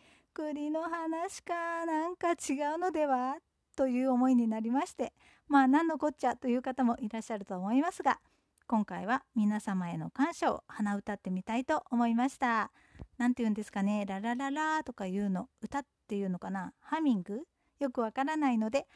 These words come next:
鼻歌ってみると言っています。最近ですね、琴音のご飯というチャンネルなのに、全然ご飯の話してないじゃんというそこのあなた。そうです、そこ、突っ込むところです。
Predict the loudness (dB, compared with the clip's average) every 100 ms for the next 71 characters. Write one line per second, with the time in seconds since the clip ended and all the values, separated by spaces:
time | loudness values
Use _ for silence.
0 | -20 _ 0 0 2 0 0 -2 -4 -4
1 | -4 -6 _ -12 -6 -4 0 2 2 0
2 | -14 _ _ _ _ _ _ -6 2 6
3 | 6 6 6 6 6 4 0 4 6 8
4 | 8 8 8 6 6 0 0 2 6 6
5 | 6 4 6 4 2 -2 -20 _ _ -2
6 | 2 4 4 4 4 2 2 4 4 2
7 | -4 -6 -8 -6 -4 -2 -2 -2 -2 -2
8 | 0 0 0 -4 -2 0 2 2 0 -2
9 | -4 _ -12 -4 0 2 2 2 -2 -6
10 | -6 -4 -4 -6 -14 -2 2 2 2 0
11 | 0 0 -2 -4